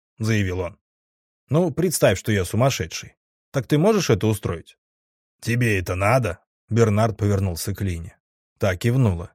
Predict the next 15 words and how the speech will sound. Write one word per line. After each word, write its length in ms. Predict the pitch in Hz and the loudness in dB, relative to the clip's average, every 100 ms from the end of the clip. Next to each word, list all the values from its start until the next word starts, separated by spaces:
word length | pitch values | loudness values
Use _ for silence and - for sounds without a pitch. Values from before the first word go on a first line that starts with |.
| _ _ _ _ _ - | _ _ _ _ _ -4
«Хм, 540 | 117 110 101 90 80 92 | 2 2 2 -2 -8 -4
похоже, 440 | 117 107 120 113 | -2 0 0 2
вы 100 | 117 | 4
оба 320 | 123 131 117 98 | 4 4 4 0
сумасшедшие», 840 | 110 120 120 165 101 - 90 - | 0 0 4 4 4 -4 -8 -10
покачал 440 | - 98 95 92 85 | -8 -4 -2 -4 -6
головой 360 | 101 98 92 | -2 -2 -2
трактирщик, 640 | 85 104 104 185 175 - 98 | -4 -6 -2 -2 -2 -4 -6
смотря 420 | - 143 156 208 | -2 -2 2 0
на 120 | 190 | 2
нас, 240 | 170 165 - | 2 2 0
как 200 | 131 113 | -2 0
на 140 | 113 | 0
двух 240 | 98 101 - | 2 0 0
самоубийц. 680 | 101 101 95 87 - - | 0 2 0 -4 -12 -20